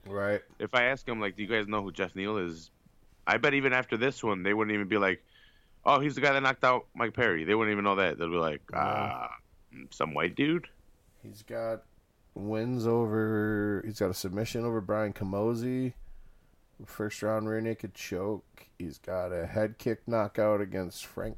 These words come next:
Speaker 1: Camacho.
Speaker 2: Wait, your name and his name is the same thing, except spelled a hundred percent different.
Speaker 1: Brian Camozzi?
Speaker 2: No, no, no, sorry. The, <laughs> the previous fight.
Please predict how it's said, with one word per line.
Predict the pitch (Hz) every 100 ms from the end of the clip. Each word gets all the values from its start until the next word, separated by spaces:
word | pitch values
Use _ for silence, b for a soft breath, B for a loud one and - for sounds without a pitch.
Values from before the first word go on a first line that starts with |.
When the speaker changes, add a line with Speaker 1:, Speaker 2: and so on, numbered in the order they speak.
| -
Speaker 1:
Camacho. | - 107 95 98 - 113 113 123 139 139 _ _ _ _ -
Speaker 2:
Wait, | 139 98 - - - _ _ _ _ _ _ - - -
your | 117 170 214
name | 220 208
and | 165
his | 170 185
name | 151
is | 113 101
the |
same | - 139 139
thing, | 160 127 78 - _ _ _ _ - _ _ _ _
except | 92 - 135 113 -
spelled | - 135 123 113
a | 101
hundred | 107 113 104
percent | 98 107 92
different. | 101 - 82 - _
Speaker 1:
Brian | 113 104 104 110 117
Camozzi? | 117 104 104 123 123 160 185 - _ _ _ -
Speaker 2:
No, | 117 92
no, | 85 82
no, | 78
sorry. | 67 82 71 69 - 60 50
The, | 82 82 - - - 139 113 110 - 113
<laughs> | 117 -
the | 120
previous | 113 107 95 -
fight. | - - 92